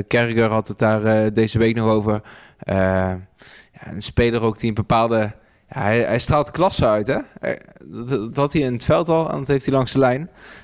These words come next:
Eh, heel rustig, bedachtzaam. Ehm, ja, en weer een, een Baskische toptrainer. Dat, eh, dat is echt ongekend, hè. Eh, Suleiman heeft daar, eh, eh, vlak voor de jaarwisseling nog een verhaal over gemaakt. Dat, dat is echt een kweekvijver voor toptrainers daar.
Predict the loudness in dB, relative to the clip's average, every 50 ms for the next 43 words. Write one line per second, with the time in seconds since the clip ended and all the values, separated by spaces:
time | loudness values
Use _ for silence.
0 | -18 _ -6 -2 0 0 2 2 2 2 4 4 2 2 2 2 0 0 0 0
1 | -2 -2 -2 -4 -4 -2 0 2 2 0 0 -2 -2 0 0 0 -2 -6 -10 -18
2 | -20 -20 -20 -20 -20 -20 _ -10 -6 -6 -4 -4 -4 -6 -8 -10 -14 -16 -20 -20
3 | -20 -20 -20 -20 _ _ _ _ -6 -4 -2 -2 0 2 2 2 4 2 2 0
4 | -2 -4 -6 -10 -14 -20 -14 -8 -6 -4 0 2 2 0 0 -2 -4 -2 -2 -2
5 | -4 -4 -2 -2 -2 -2 -2 0 0 2 2 0 -2 -4 -6 -8 -8 -10 -10 -4
6 | 0 2 2 2 2 2 2 2 0 0 -2 -2 -2 -2 0 0 -2 -2 -2 -2
7 | -2 -2 -2 -2 -2 0 0 0 0 2 2 2 0 0 0 0 0 0 0 0
8 | 0 -2 -2 -4 -4 -2 0 2 2 2 2 2 2 0 0 2 2 2 2 2
9 | 0 0 0 0 0 0 -2 -4 -6 -12 -20 -20 -20 -20 _ _ -20 -20 -20 _
10 | _ -10 -10 -6 -4 -4 -4 -4 -4 -2 -2 0 0 0 0 0 -2 -4 -4 -6
11 | -6 -6 -6 -6 -6 -6 -4 -2 0 0 0 0 -2 -4 -4 -4 -2 0 0 -2
12 | -2 -6 -12 -20 _ -20 -20 -20 -20 _ _ -20 -20 -20 -20 -20 -20 -16 -14 -14
13 | -12 -14 -14 -16 -18 -16 -10 -8 -8 -6 -4 -4 -2 2 2 2 2 2 2 2
14 | 2 2 0 -2 -2 -2 0 0 -2 -2 0 0 0 0 0 -2 -2 -2 -2 -2
15 | -4